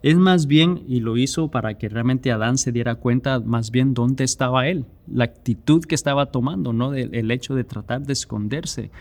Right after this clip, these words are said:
del tratar de usar una máscara. Y, ¿sabe? Dios nos está haciendo esa misma pregunta hoy. "¿Dónde estás? ¿Dónde estás?". Ahí en donde tú estás hoy, Dios te está haciendo esa pregunta. "¿Dónde estás?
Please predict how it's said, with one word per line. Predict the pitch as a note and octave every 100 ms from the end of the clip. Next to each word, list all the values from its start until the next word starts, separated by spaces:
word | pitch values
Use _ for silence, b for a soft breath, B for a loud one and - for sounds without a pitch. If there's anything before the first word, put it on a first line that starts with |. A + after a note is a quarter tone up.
| B B -
del | A#2+
tratar | - G2+ - C3
de | C#3
usar | B2+ - D3 C#3 -
una | C#3 C3+
máscara. | B2 B2+ F#3 - A2+ G2+ - B B B B
Y, | C3
¿sabe? | D#3 D#3+
Dios | C#3+ D3+
nos | E3 C#3
está | -
haciendo | C#3+ - D3+
esa | D3+ C#3
misma | C#3 C#3+ D3
pregunta | C#3+ C3 C#3+ C#3+ D#3+
hoy. | F3 E2 - - - - - - - - - - -
"¿Dónde | A2+ B2+ D3
estás? | - - F3 - - - - - - - - - - - - - - - -
¿Dónde | A#2 C3 D#3+
estás?". | E3+ - G2 - - - - - - - - - - - -
Ahí | A#2+ B2
en | D3
donde | D#3 C3
tú | C#3
estás | C3 C3+ -
hoy, | E3 C#3 C3+ - - - -
Dios | C3
te | -
está | B2+ C#3
haciendo | B2+ C#3 C3+
esa | C3
pregunta. | - C3+ C#3+ E3 B2 - b b b b - - _ - -
"¿Dónde | G#2 A2 B2
estás? | D3 - F2+ F#2+ - - -